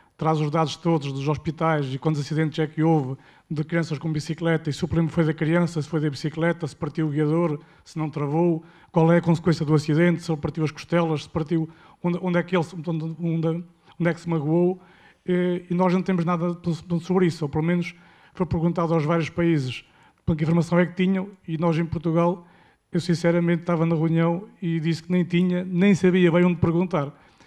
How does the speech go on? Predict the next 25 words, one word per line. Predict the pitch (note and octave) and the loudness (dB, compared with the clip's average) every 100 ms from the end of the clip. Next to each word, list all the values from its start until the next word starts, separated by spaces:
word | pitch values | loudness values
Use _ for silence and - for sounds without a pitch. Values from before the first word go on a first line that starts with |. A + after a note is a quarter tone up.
| _ - | _ -4
E | |
é | D#3+ | -4
sempre | E3+ E3+ | -2 -4
um | |
bocadinho | E3 E3 D#3+ | 0 -2 -2
frustrante, | D#3+ E3+ D#3+ | -4 0 0
portanto, | E3 E3 D3 | 0 -6 -4
se | D#3+ | -2
houver | D#3 E3 | 0 0
alguém | E3 E3+ D3 C3+ _ _ _ _ | 0 2 0 -4 _ _ _ _
que | - | 0
tenha, | E3+ E3 D#3 D3+ F3 | 2 4 2 0 0
eh, | D#3 D3 D3 E3+ | 0 0 -2 -2
essas, | E3 - D3 | -2 0 -2
essas | D#3+ D#3+ E3 | -2 -4 -4
estatísticas, | D3 D#3+ E3+ E3 E3+ F3 E3+ - - - | -6 -6 -4 -8 -6 -6 -6 -14 -20 -12
aproveito | E3 F3 F#3 F#3 | -2 2 2 0
para | F3 | -4
referir | - F3+ F#3+ | -2 0 0
que, | F3+ G3 F#3 F3+ G3 | 0 4 4 4 -4
que | - E3 | 0 2
o | D#3 | 2
colega | D3+ F3+ D#3 | 2 2 2
da | D3+ | 2
Inglaterra | D#3+ D#3+ E3+ E3+ E3 | 2 0 2 0 0